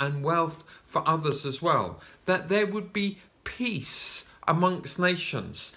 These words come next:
that different groups of people, different ethnicities, people, different backgrounds and different countries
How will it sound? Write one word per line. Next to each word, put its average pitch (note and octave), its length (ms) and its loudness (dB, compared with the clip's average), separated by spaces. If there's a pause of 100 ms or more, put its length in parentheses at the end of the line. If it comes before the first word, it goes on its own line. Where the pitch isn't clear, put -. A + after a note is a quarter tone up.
(200)
that D3+ 340 0
different A3 480 -2
groups - 340 -2
of E3 160 0
people, D3+ 320 -2
different G#3+ 540 -4
ethnicities, E3 880 -4 (400)
people, G#3 320 0
different F3 520 -2
backgrounds A2 800 0 (260)
and C#3 160 4
different E3 380 -2
countries - 720 -4